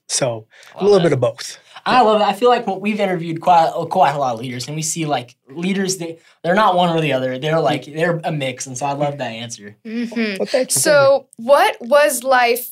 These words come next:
Speaker 3: like for you growing up, and was your feast-, first dream job have anything to do with designing clothing?
Speaker 1: Heck no. Heck no. My life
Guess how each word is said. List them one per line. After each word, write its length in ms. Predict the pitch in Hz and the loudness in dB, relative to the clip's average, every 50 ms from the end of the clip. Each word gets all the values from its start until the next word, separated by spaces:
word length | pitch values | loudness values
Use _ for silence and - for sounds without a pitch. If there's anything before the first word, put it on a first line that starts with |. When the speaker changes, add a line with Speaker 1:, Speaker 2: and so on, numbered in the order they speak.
| - - | -14 -8
Speaker 3:
like 340 | - 240 247 247 247 - 247 | -2 2 4 4 4 2 0
for 220 | - - - 262 | -4 0 0 2
you 280 | 254 226 220 220 220 208 | 2 2 0 -2 -2 -4
growing 400 | - - 240 254 240 233 226 247 | 0 2 2 2 2 2 2 2
up, 260 | 262 254 233 202 - - | 2 2 2 0 0 0
and 320 | 202 233 240 240 - 240 | 0 0 0 0 -2 0
was 160 | 240 285 302 330 | 2 2 2 2
your 120 | 392 381 | 2 0
feast-, 340 | 392 - 311 294 - - - - - - - _ | 2 2 0 0 0 -2 -4 -4 -4 -6 -2 _
first 400 | - 294 311 339 339 - - - | 4 6 6 6 4 0 -2 -4
dream 380 | 220 226 262 277 294 311 302 240 | 0 2 4 4 4 4 2 2
job 340 | - 262 262 262 247 214 247 | 2 2 2 4 2 2 0
have 120 | 247 233 - - | -4 -6 -4 -2
anything 420 | - 262 294 339 359 359 349 285 269 | 0 2 2 2 2 0 0 0 0
to 60 | 262 | 0
do 220 | 220 254 269 262 | 0 0 2 2
with 180 | 240 247 240 - | 2 0 0 0
designing 340 | - 233 - 202 208 233 233 | 0 0 2 2 2 2 2
clothing? 380 | 233 - 233 311 311 - - - | 2 0 0 -2 -2 -4 -8 -4
Speaker 1:
Heck 360 | - 277 247 240 240 233 - | 0 2 4 4 4 2 2
no. 380 | 185 165 151 143 135 123 117 _ _ | 2 4 4 4 2 0 -4 _ _
Heck 220 | _ - 214 196 175 | _ 0 0 2 2
no. 100 | 165 156 | 2 2
My 160 | 165 196 208 | 4 4 4
life 380 | 208 202 196 196 196 196 - | 4 6 6 4 4 0 -4